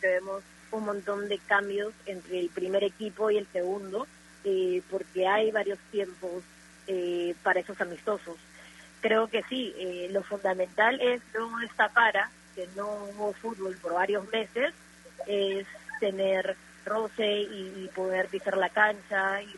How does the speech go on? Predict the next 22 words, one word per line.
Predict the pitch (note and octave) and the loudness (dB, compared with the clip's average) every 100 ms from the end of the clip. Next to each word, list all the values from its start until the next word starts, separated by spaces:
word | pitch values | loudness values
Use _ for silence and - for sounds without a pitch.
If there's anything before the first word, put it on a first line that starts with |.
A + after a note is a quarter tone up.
| F#3 | -8
poder | F3+ F3+ F#3+ | -4 -4 -4
tener | F#3+ F#3+ F#3+ | -4 -4 -4
un | |
partido | F#3+ F#3 F#3 G3 G3 G3+ | -2 -4 -2 -2 0 -2
lo | G#3 | -4
que | F3+ F3 | -6 -2
más | G3+ G3 - | 0 0 -2
se | G3 | -6
puede, | G3 F#3+ F#3 F#3+ F#3 | -2 0 0 -2 -4
eh, | F#3 - - - - - - - C5+ - | -6 -16 -20 -20 -20 -20 -20 -8 -6 -4
puede | B3+ A#3+ | 0 0
ser | - A3+ - | 2 -2 -2
similar | B3 - F#3+ G3+ C4 - - | -6 -2 4 6 6 2 -2
a | G3+ | -2
uno | G3 G#3 G#3 G#3+ G#3 G#3 | -2 -4 -6 -4 -2 -2
en | G3+ F#3+ | -4 -4
el | F#3 | -2
reinicio | F#3+ F#3 G3 - G3 | -4 -4 -8 -4 -2
de | |
la | F3+ | 0
Liga | E3+ F3 E3+ | 0 0 0
uno. | G3+ | -2